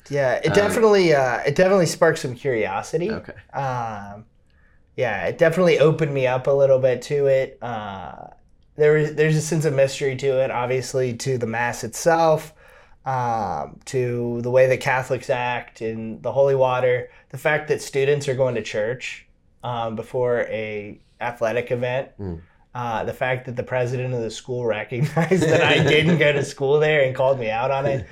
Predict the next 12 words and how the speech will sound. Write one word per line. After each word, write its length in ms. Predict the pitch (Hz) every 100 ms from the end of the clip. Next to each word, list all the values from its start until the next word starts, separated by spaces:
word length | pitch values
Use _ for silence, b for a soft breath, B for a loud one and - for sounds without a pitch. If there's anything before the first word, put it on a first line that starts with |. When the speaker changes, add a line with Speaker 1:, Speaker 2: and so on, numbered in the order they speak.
| -
Speaker 2:
<laughs> 120 | -
Speaker 1:
So 240 | - 160 151
there 180 | 165 170
was, 140 | 160
uh, 300 | 160 147 139
there's 200 | 170 190
a 80 | 202
lot 180 | 175 170
of 80 | 165
little 420 | 165 156 143 139
mysterious 760 | 143 165 175 - 196 190 156 -
things. 520 | 139 135 135 131